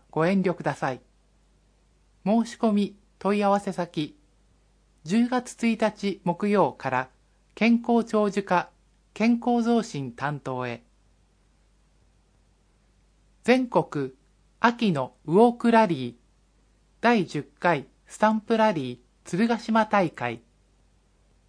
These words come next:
日時、十月二十五日日曜、八時四十五分から。場所、新町小学校。コース、約四キロメートル、約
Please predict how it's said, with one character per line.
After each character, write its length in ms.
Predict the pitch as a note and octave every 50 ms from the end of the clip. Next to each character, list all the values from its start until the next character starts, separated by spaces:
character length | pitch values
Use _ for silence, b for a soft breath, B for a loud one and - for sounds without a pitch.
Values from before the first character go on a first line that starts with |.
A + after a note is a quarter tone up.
| _ _ _ _ -
日 320 | - A#3 A#3 A#3 - G3 E3
時、 240 | C3+ B2+ B2 - _ _ _ _ _ _ _ _ _ _ _ _ -
十 280 | D#3 G3 B3 B3+ A#3+
月 440 | A#3 A#3+ A#3+ A#3 - A3 A3 G#3+ - F#3+
二 180 | G3 A#3+ B3+
十 200 | A#3 A3+ G#3 F3 D3+
五 120 | - F3+
日 460 | F#3 E3 C#3+ - - - C3+ C3 C3 _ -
日 320 | D#3 D#3+ - - - F#3+
曜、 320 | F#3+ G3 F#3 D3+ B2+ - - _ _ _ _ _ _ _ _ _
八 360 | - F#3 F#3 - - B3+ A3+
時 120 | G3+ E3+
四 220 | E3+ G3+ A#3 A3 F3
十 200 | - D3+ C#3+ C#3
五 100 | F#3 F3
分 240 | - F3+ D3 C3
か 160 | A#2 - A2+ A#2+
ら。 160 | A#2 A#2+ - _ _ _ _ _ _ _ _ _ _ _ _ _ _ _ _ _ _ _
場 140 | - D#3+ D#3
所、 340 | - - F#3 F3+ - - _ _ _ _ _ _ _
新 300 | - - - A3 A#3+ A#3+
町 180 | A#3+ A#3+ A#3 -
小 300 | - - - A#3 A3+ A3
学 180 | G#3 G#3+ G#3+ G#3+ _ _
校。 360 | - C#3 B2+ A#2+ A#2 A#2 - _ _ _ _ _ _ _ _ _ _ _ _ _ _ _ _ _ _ -
コ 180 | - - A#3+ A#3
ー 40 | A#3
ス、 340 | - - - C#3+ C3 C3 - _ _ _ _ _ _ _ _ _ _ _ _ -
約 440 | G3+ G#3+ G#3 - - D3+ C#3 - -
四 240 | - D#3+ F#3 A3 A3+
キ 120 | A#3 - A#3
ロ 140 | A#3 A3+
メ 160 | G#3 A3 G#3+ G3
ー 20 |
ト 180 | F#3+ - B2+ A#2+
ル、 240 | B2+ B2+ B2 _ _ _ _ _ _ _ _ _ _ _ _ _ _ -
約 460 | G3 G#3 G3+ - - D3 C3+ A#2+